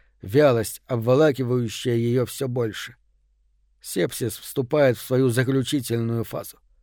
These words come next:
Она не запишет свои выводы, не удивит оставшиеся научные умы обреченного арьергарда человечества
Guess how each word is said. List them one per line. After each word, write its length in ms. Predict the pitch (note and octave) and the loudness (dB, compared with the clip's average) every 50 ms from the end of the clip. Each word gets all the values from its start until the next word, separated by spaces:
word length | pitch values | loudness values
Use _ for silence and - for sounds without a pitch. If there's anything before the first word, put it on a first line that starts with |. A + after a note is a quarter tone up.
| _ _ _ _ _ _ _ _ _ | _ _ _ _ _ _ _ _ _
Она 280 | - - C3+ C#3+ D#3+ D#3 | -6 -2 0 2 2 2
не 120 | D3+ D#3 | 2 2
запишет 520 | D3 C3+ D#3+ D3 - F#3 E3+ - - C3 - | 2 2 2 2 2 0 -2 0 0 -2 -2
свои 240 | - - A#2 B2 A#2+ | -2 0 0 2 2
выводы, 440 | A2+ C#3+ D3+ C3 B2+ B2 C3+ B2+ - _ _ _ _ _ _ _ _ _ _ - | 2 2 2 2 2 0 -2 -4 -6 _ _ _ _ _ _ _ _ _ _ -4
не 220 | G2 A#2 C3+ D3 | 0 2 4 6
удивит 480 | D3+ D3+ C#3 D3 E3 F3+ F#3+ F3 - C3 | 6 6 6 6 6 8 6 6 4 4
оставшиеся 720 | A#2 - - - E3 D3+ A#2+ - - D3 C#3+ B2 - C#3 | 2 2 2 0 0 0 0 0 0 0 0 2 2 2
научные 500 | C3 C3+ D3 D3+ C#3 - - C3 C3 C3 | 2 4 4 2 2 0 0 0 2 4
умы 260 | B2+ B2 C3+ D#3 D3+ | 4 4 4 4 4
обреченного 720 | C3+ A#2+ A#2 B2 A#2+ A2+ - D3 D3 C3+ C3 C3 B2+ C#3 | 4 2 2 0 -2 -2 0 0 2 2 4 4 4 2
арьергарда 720 | - - C#3+ C3 C3+ C3+ B2 B2 C3 C#3+ C#3 C3 A#2 B2 A#2 | 2 0 -2 0 2 2 2 4 6 6 6 6 4 2 0
человечества 720 | - - A#2+ A#2+ C3+ D#3+ C#3+ - D3 C#3 - - D3 C3+ | 0 2 2 2 2 2 0 0 -2 -4 -2 -2 -2 -4